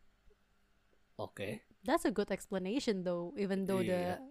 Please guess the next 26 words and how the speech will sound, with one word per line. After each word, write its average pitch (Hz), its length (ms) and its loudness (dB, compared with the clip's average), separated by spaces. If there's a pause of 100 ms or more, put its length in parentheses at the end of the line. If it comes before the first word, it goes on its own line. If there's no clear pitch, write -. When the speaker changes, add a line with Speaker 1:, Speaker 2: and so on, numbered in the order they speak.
(340)
Speaker 1:
bener 165 180 0
sih. - 0 - (100)
Speaker 2:
headline-nya, 202 500 2 (840)
ini 262 120 0
headline-nya 240 460 6
tidak 220 240 2
menjual 196 540 4 (240)
buat 196 200 0
yang 185 220 -2
nulis 185 260 -4
artikel. 185 520 -6 (1000)
Speaker 1:
Bener, 113 380 -6
bener. 113 240 -10 (140)
Speaker 2:
Feedback. 208 440 8
Speaker 1:
Dan, - 100 -14
<laughs> 214 640 12 (720)
eh, 110 880 -2 (360)
terlalu, 120 340 6
terlalu 117 300 4
translate, 117 500 0 (200)
<laughs> - 200 -4
terlalu 120 300 4
Speaker 2:
Iya. 226 320 12
Speaker 1:
literal. - 40 4 (640)
<laughs> - 600 0
Speaker 2:
Nggak, 208 180 10